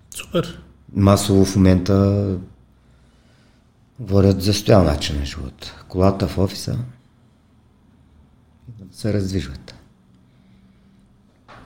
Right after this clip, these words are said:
Speaker 1: От това ли е затлъстяване? От това ли е обездвижването? От
Speaker 2: И
Speaker 1: това ли е
Speaker 2: храната.
Speaker 1: килограмите? Храната, аз мисля, че храната си.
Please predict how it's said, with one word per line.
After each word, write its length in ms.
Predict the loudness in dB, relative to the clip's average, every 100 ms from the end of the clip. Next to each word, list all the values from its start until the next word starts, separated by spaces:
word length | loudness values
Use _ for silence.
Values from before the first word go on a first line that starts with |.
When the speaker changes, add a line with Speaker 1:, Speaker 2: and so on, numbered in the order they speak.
| -20 _ _ _ _ _ _ _ _ _ _ _ _ -8
Speaker 1:
От 140 | -8
това 200 | -2 2
ли 40 | 4
е 240 | 4 0
затлъстяване? 560 | -2 -6 -8 -10 -14 -18 -20 _ _ _ _ -20
От 120 | -16
това 220 | -4 0
ли 40 | 0
е 40 |
обездвижването? 720 | 0 -4 -6 -8 -10 -16 -16 -6
От 60 |
Speaker 2:
И 120 | -6
Speaker 1:
това 200 | -4 -2 0
ли 40 |
е 20 |
Speaker 2:
храната. 300 | 0 0 0
Speaker 1:
килограмите? 560 | 0 0 0 0 -2 -8 -6
Храната, 440 | -2 -2 -2 -6
аз 140 | -8
мисля, 160 | -10 -12
че 80 | -14 -8
храната 320 | -6 -6 -10
си. 180 | -18